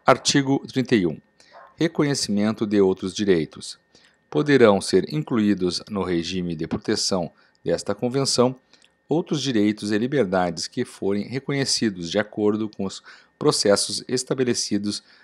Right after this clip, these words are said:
nos artigos setenta e seis e setenta e sete. Capítulo cinco. Deveres das pessoas. Artigo trinta e dois. Correlação entre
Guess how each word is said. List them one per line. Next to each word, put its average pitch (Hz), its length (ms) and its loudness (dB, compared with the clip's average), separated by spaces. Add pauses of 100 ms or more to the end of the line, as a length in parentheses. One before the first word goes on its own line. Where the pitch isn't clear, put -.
(200)
nos 113 180 -2
artigos 101 460 -2
setenta - 320 -6
e 120 60 -2
seis 87 360 -2
e 92 60 -10
setenta 95 320 -4
e 95 60 0
sete. - 520 -4 (1160)
Capítulo 117 500 0
cinco. - 560 -4
Deveres 95 500 0
das 85 180 -4
pessoas. 90 680 -4 (180)
Artigo 98 400 -6
trinta 95 280 -8
e 98 40 0
dois. 80 480 -6 (560)
Correlação 131 720 0
entre 101 380 -6